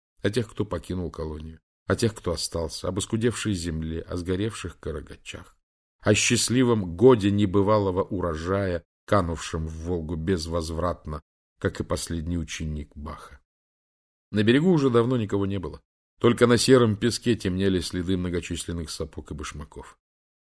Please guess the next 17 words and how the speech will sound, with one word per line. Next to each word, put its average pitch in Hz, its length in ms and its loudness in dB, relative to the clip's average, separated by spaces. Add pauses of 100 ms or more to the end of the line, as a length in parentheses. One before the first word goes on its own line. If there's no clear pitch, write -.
(140)
Бах 104 240 6
поднялся 98 520 2
на 107 160 2
ноги 90 280 -2
и 82 40 -2
побрёл 87 440 -2
к - 140 -16
причалу. 73 640 -10 (580)
Всё 127 200 4
по 127 100 8
тем 139 180 2
же 107 140 2
щербатым 101 680 0
доскам 92 480 -2
дотопал 85 480 -4
до 85 140 -6
ялика. 76 640 -8